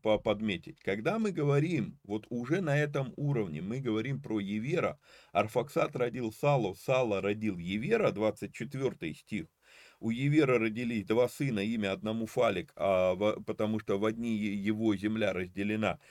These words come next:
и, и б-, имя брата его Иоктан, то вот тут вот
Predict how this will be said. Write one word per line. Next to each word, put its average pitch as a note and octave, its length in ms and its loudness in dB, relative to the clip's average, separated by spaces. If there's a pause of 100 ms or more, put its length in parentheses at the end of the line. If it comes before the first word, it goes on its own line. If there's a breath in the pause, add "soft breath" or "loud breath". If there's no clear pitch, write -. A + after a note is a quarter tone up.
(220 loud breath)
и, A#2+ 200 0
и A#2 280 -2
б-, G2+ 160 -8
имя B2 260 -2
брата G#2+ 380 2
его G2 400 0
Иоктан, D3+ 680 0 (380)
то A#2 180 0
вот A2 240 0
тут A3 220 -4
вот G#2+ 260 -4